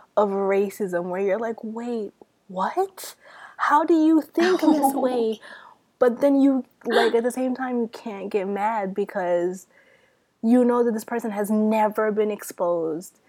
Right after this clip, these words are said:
Speaker 1: to a black person in the flesh
Speaker 2: Yeah.
Speaker 1: ever. And their T V
Speaker 2: Yeah.
Speaker 1: is very regulated in China. Like, there are no, um, there are no international channels. There are no non-Chinese channels.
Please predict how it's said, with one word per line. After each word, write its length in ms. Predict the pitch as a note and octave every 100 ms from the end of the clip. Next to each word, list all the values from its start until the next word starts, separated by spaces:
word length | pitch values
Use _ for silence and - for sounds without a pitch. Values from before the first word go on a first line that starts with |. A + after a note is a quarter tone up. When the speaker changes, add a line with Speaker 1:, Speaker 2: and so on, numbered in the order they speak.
| _ _ -
Speaker 1:
to 180 | A3
a 80 | G3
black 320 | F#3 F3 F3+
person 420 | - F3 F3+ E3 -
in 160 | F#3 F#3
the 60 |
flesh 320 | E3+ - G#3+ F#3
Speaker 2:
Yeah. 200 | E3+ F3+
Speaker 1:
ever. 380 | F#3 F#3 - - - - - -
And 220 | A3 A3
their 120 | A3 A3
T 320 | - D4 D4
V 60 |
Speaker 2:
Yeah. 160 | A#3 A3+ G3
Speaker 1:
is 100 | G3
very 340 | F3+ F#3+ F#3+ G3
regulated 560 | F#3+ F#3+ F3 E3 D#3+
in 120 | D#3+ D#3+
China. 320 | E3+ B2+ -
Like, 280 | D3+ F3 - _ _ _ _ _ _ _ _
there 280 | G#3+ G#3 -
are 160 | G#3+ A3+
no, 600 | G3+ F#3 F3 F3 F3 F3 _
um, 580 | F3 E3+ E3 D#3+ D#3 D3+ - _ _ _ _ _ - _ _ _ _
there 140 | G#3 G#3+
are 40 |
no 360 | G#3+ G3+ G#3 -
international 600 | G3 F#3+ F3+ F3 F#3+ F#3
channels. 460 | G3 G3 G#3 C#4
There 120 | - G3
are 60 |
no 200 | F#3 F#3+ F#3+
non-Chinese 720 | F3 F3 F#3+ F#3+ F3+ F#3 F#3+
channels. 540 | - F3 F#3 C4+ C#4+